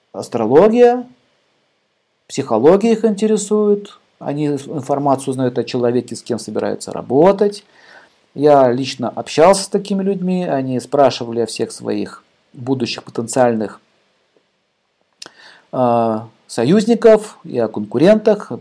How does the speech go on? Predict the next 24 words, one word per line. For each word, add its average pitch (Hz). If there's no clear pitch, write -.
полностью 208
собирают 120
информацию. 104
То 226
есть 220
эти 220
люди, 254
э, 180
в 165
этом 175
отношении 175
очень 160
внимательны 127
по -
поводу 127
информации. 117
И 240
только 247
потом, 226
когда 165
все 175
их, 156
как 135
говорится, 139